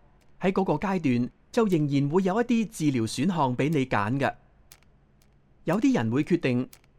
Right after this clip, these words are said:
如果有感染或係心臟衰竭情況惡化，佢哋就唔會再接受滴注或靜脈注射治療，但仍會住喺屋企。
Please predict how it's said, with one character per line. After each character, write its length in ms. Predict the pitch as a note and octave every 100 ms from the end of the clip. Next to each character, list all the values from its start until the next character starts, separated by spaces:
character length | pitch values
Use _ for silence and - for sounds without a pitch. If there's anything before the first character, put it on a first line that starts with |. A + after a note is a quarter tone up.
| _
如 140 | - C#3
果 180 | F#3 A#3+
有 160 | E3+
感 180 | E3 C3
染 380 | G#3+ C#3+ B2 F#3+ - -
或 100 | G#3
係 140 | G3+
心 300 | G3 C#4+ C#4
臟 220 | A#3+ E3 D#3
衰 280 | - C4+
竭 200 | - F#3+ -
情 200 | B2 A2
況 220 | C#3+ D#3+
惡 120 | D#3
化， 360 | C#3 E3 D3 D3+ - _ - - _ _ _
佢 120 | D3+
哋 160 | D3+ C3+
就 200 | C3+ C#3
唔 240 | B2 A#2+
會 140 | B2+ D#3+
再 180 | F#3+ F3
接 120 | G3 F3
受 320 | E3+ C#3+ C#3+ -
滴 80 | - -
注 100 | F3 D#3+ - - - _ _ _ _ -
或 100 | D#3+
靜 300 | - E3+ D#3+
脈 120 | D#3 -
注 160 | E3+
射 220 | D#3 C#3
治 140 | C3 C#3 A#2
療， 200 | G#2 F#2 - - - - - - -
但 220 | F#3 F#3
仍 260 | C#3+ B2 B2
會 140 | D#3+
住 160 | F3 C#3+
喺 180 | F3
屋 80 | A#3 F3+
企。 280 | A2 E3